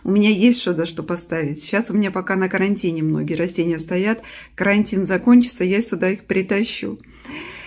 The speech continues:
Короче, стырила еще одну нашу опору света. Вот она, видите. Я ее сюда вот так поставила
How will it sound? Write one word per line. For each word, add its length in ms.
Короче, 480
стырила 640
еще 440
одну 320
нашу 520
опору 360
света. 540
Вот 280
она, 240
видите. 500
Я 280
ее 360
сюда 400
вот 220
так 260
поставила 800